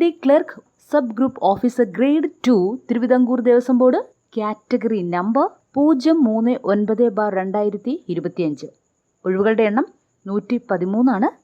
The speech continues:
ശമ്പള സ്കെയിൽ ഇരുപത്തി ആറായിരത്തി അഞ്ഞൂറ് to അറുപതിനായിരത്തി എഴുന്നൂറ് രൂപ. ഈ പോസ്റ്റിൻ്റെ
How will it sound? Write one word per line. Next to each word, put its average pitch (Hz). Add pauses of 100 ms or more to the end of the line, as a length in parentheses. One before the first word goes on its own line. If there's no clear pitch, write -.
(600)
ശമ്പള 359 (120)
സ്കെയിൽ 226 (240)
ഇരുപത്തി 254 (200)
ആറായിരത്തി 254 (140)
അഞ്ഞൂറ് 214 (300)
to 381 (340)
അറുപതിനായിരത്തി 302 (340)
എഴുന്നൂറ് 175 (140)
രൂപ. 151 (420)
ഈ 381 (100)
പോസ്റ്റിൻ്റെ 285